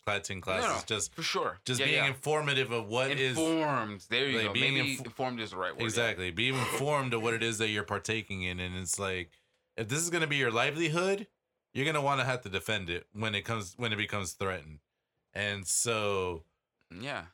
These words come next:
Speaker 1: uh, the like-, the likelihood of a corporate entity to want to eliminate that because it at least helps their profits, they're gonna do it. They're gonna put things in place to make sure they get stifled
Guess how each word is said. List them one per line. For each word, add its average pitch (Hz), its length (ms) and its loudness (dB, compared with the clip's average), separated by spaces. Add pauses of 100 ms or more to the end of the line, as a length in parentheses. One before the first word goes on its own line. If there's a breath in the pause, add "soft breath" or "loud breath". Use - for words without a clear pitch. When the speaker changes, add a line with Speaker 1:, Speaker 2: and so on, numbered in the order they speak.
Speaker 1:
uh, 120 60 -4
the 120 160 2
like-, 147 280 2 (440)
the 131 100 2
likelihood 147 640 2
of 127 160 2
a 110 420 2 (1300)
corporate 147 460 0
entity 113 840 -2 (600)
to 135 120 0
want 131 240 2
to 123 120 2
eliminate 113 480 2
that 110 140 0
because 104 440 0
it 107 180 2
at 104 140 0
least 113 320 0
helps 120 380 -4 (360 soft breath)
their 127 240 2
profits, 123 800 0 (320)
they're 175 120 2
gonna 170 180 2
do 156 260 2
it. 156 260 2
They're 127 120 0
gonna 127 340 0 (500)
put 147 180 0
things 131 200 0
in 117 120 -2
place 120 260 -2
to 113 80 -4
make 110 180 -2
sure 113 320 -4 (300 soft breath)
they 107 80 0
get 110 140 -2
stifled 104 600 -2